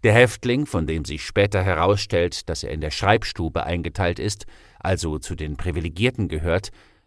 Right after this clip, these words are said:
wird plötzlich ganz steif. Vertrauliche Fragen sind mit seinem Posten unvereinbar. „Schluss mit den Fragen. Maul halten und antreten.“ Wir werden übernommen und schon geht es weiter ins Lager.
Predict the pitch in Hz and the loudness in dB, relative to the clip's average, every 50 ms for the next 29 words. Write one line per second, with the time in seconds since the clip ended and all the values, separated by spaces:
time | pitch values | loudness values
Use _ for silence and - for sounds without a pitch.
0 | _ _ - 139 131 - - - - 143 - - - 151 139 - - 139 127 135 | _ _ -2 -2 -2 -2 -2 -2 0 0 0 0 -2 -4 -4 -2 2 2 2 2
1 | 117 - - - - - 98 95 85 69 - - - - _ _ _ _ _ _ | 2 -2 -6 -4 0 2 2 2 2 0 -4 -8 -16 -20 _ _ _ _ _ _
2 | _ _ _ _ - 127 123 - 131 131 127 135 127 117 104 123 107 - - 107 | _ _ _ _ -2 0 2 6 10 10 10 10 8 4 -2 -4 -6 -4 0 4
3 | 110 110 110 107 104 104 98 92 - 104 98 - 104 101 - 113 107 101 95 98 | 4 6 4 4 2 0 -2 -2 -2 -4 -6 -6 -6 -4 0 2 2 2 2 0
4 | - - 123 110 - - - - 98 95 - - 120 110 98 - - 73 58 50 | 2 2 2 2 2 -2 -4 -4 -4 -4 -2 -2 -4 -4 -4 -6 -6 -8 -8 -8
5 | - 69 67 65 67 76 73 73 65 - _ _ _ _ _ _ _ _ _ _ | -8 -10 -10 -10 -10 -10 -10 -12 -12 -16 _ _ _ _ _ _ _ _ _ _
6 | _ _ _ _ _ _ _ _ _ _ - - - 151 180 170 - 147 156 143 | _ _ _ _ _ _ _ _ _ _ -12 2 8 10 10 10 10 6 4 4
7 | - 123 117 - - 101 98 95 92 95 90 82 69 - _ - - 123 156 175 | 4 4 2 2 2 4 4 4 2 0 -4 -8 -10 -12 _ 2 6 8 10 10
8 | 180 165 147 156 156 160 151 - 160 151 143 127 117 139 139 135 - - 110 95 | 10 10 10 8 8 6 4 2 2 2 2 2 0 0 0 -2 -2 -2 -2 -2
9 | 87 - - 64 64 - _ _ _ _ _ _ _ _ _ _ _ _ _ _ | -2 -4 -8 -14 -16 -16 _ _ _ _ _ _ _ _ _ _ _ _ _ _
10 | - - - - - 95 85 78 104 107 98 101 98 87 90 101 98 98 98 110 | -20 -20 -16 -6 -2 0 2 4 4 4 4 2 0 0 2 2 4 4 4 4
11 | 123 123 - - 110 - - - 139 131 123 107 107 107 107 104 95 95 87 90 | 2 2 0 -4 -6 -4 0 2 4 4 4 2 0 -2 -4 -4 -2 -2 0 0
12 | 92 - 92 71 85 92 - - 87 76 71 71 69 - 62 67 - | 0 -2 -4 -4 -4 -6 -6 -4 -4 -4 -4 -6 -8 -8 -10 -12 -12